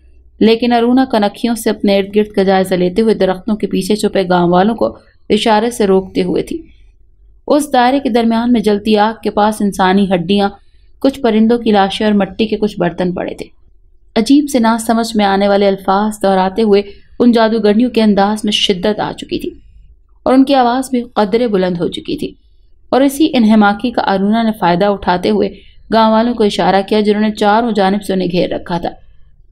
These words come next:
वो लोग आहिस्ता आहिस्ता दबे कदमों से आगे बढ़े। उनके हाथों में बड़ी-बड़ी बोरियां और रस्सियां थीं। करीब पहुंचते ही उन्होंने एक साथ वो बोरियां उन पर डाल दी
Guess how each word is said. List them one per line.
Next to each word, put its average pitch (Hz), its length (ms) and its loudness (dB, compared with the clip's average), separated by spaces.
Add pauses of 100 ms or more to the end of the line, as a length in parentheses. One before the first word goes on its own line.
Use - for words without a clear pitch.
(220)
वो 220 40 2
लोग 254 180 2
आहिस्ता 254 380 0
आहिस्ता 269 240 0
दबे 220 300 2
कदमों 214 240 0
से 233 140 -2
आगे 190 300 0
बढ़े। 175 300 -4 (460)
उनके 226 220 2
हाथों 220 280 0
में 240 160 2
बड़ी-बड़ी 208 400 2
बोरियां 185 520 2 (520)
और 196 140 2
रस्सियां 185 380 -4
थीं। - 140 -10 (540)
करीब 226 260 2
पहुंचते 214 340 0
ही 226 80 0
उन्होंने 208 300 2
एक 202 120 -4
साथ 214 360 -2
वो 202 60 0
बोरियां 190 380 0
उन 196 80 -2
पर 190 140 0
डाल 175 260 2
दी 214 180 0